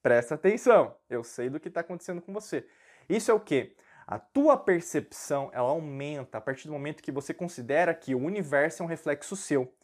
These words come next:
E isso tem muito a ver com a maneira que, na verdade, você está desenvolvendo seu, sua consciência, a sua espiritualidade. Se você ainda é uma pessoa muito apegada a religiões, cultos, doutrinas,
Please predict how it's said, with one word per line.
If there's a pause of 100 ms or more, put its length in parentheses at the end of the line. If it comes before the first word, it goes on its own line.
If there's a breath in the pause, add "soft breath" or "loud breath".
(340 soft breath)
E
isso
tem
muito
a
ver (680)
com
a
maneira
que,
na
verdade,
você
está
desenvolvendo
seu,
sua
consciência, (180 loud breath)
a
sua
espiritualidade. (280 loud breath)
Se
você
ainda
é
uma
pessoa
muito
apegada
a
religiões,
cultos,
doutrinas,